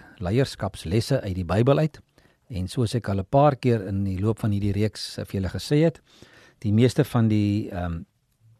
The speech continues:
kommentare en die, en die, wat ek met julle deel, eh, is opgeteken in die Leierskapsbybel van John Maxwell.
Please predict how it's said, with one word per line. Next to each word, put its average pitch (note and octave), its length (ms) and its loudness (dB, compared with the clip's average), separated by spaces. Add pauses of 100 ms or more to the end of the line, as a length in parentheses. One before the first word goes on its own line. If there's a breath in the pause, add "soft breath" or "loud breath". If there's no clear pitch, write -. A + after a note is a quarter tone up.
(420)
kommentare A#2 520 4
en G#2+ 160 4
die, F#2 160 -2 (120)
en G2 100 -12
die, G2 160 -10
wat G2 160 -4
ek G2+ 120 -8
met G#2 100 0
julle F#2 180 -2
deel, A2+ 380 4 (640 soft breath)
eh, F#2 320 -2
is G#2+ 160 -6
opgeteken A#2 600 2
in G2+ 140 2
die F#2+ 220 2
Leierskapsbybel G#2 920 0
van F#2 240 -4
John F#2 180 -2
Maxwell. D#3 460 0